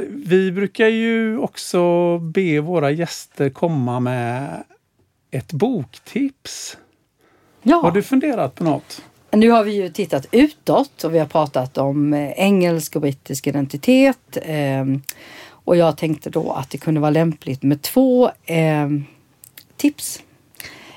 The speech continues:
Speaker 2: Eh, två författare, Elin Anna Labba och Ann-Helén Lastadius, som har fått, fick, eh,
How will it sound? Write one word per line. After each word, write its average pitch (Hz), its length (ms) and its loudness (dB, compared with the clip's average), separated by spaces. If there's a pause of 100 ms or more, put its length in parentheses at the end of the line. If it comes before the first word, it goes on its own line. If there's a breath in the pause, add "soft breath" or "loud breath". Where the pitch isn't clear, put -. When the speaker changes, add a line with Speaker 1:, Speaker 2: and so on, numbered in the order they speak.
(140 loud breath)
Speaker 2:
Eh, 151 560 0
två 269 220 2
författare, 175 560 -4
Elin 147 240 0
Anna 143 260 0
Labba 208 640 0
och - 300 -8
Ann-Helén 147 760 -2
Lastadius, 143 880 -4
som 160 260 -2
har 143 120 -2
fått, - 440 -8
fick, - 380 -8
eh, 120 400 -4